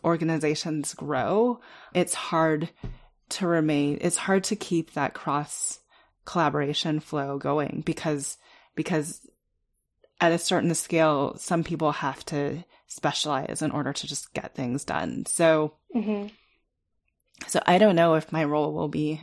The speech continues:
Speaker 1: nearly as cross-functional if I, like, um, on the other side, but we will see.
Speaker 2: What do you both feel will be the biggest challenge as architecture firms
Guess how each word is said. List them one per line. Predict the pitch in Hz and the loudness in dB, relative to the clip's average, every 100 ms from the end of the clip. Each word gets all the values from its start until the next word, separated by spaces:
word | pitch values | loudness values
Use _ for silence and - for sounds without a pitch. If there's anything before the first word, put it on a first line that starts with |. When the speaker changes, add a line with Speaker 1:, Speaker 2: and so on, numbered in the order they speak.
| - | -4
Speaker 1:
nearly | 165 143 - | -2 -2 -4
as | - 151 | -6 -8
cross-functional | - - - - - 151 - - _ | -8 -10 -6 -8 -4 -4 -4 -6 _
if | 160 - | -8 -4
I, | 135 - - | -6 -6 -8
like, | - - - _ - | -8 -8 -14 _ -12
um, | - 170 | -10 -6
on | - | -4
the | - | -4
other | - - | -4 -6
side, | - - - | -8 -10 -8
but | - - | -10 -10
we | - | -8
will | - - | -8 -8
see. | - - - _ _ | -12 -18 -20 _ _
Speaker 2:
What | - 262 | 2 4
do | |
you | 311 330 339 330 330 311 _ _ _ - | 4 4 4 2 0 -4 _ _ _ 2
both | 254 262 262 - | 4 4 0 -2
feel | 254 254 262 262 262 - | 4 6 8 6 4 0
will | 240 | -4
be | 240 | -2
the | 233 | -4
biggest | 233 226 240 240 | -2 0 0 -2
challenge | - - 208 226 220 202 196 | -4 4 6 6 2 -2 -6
as | 196 - - | -8 -8 -4
architecture | 196 202 226 214 196 - _ _ - 208 | -4 -4 -4 -2 -4 -8 _ _ -6 -6
firms | - 196 190 196 196 190 - - | 0 2 2 0 -8 -16 -20 -20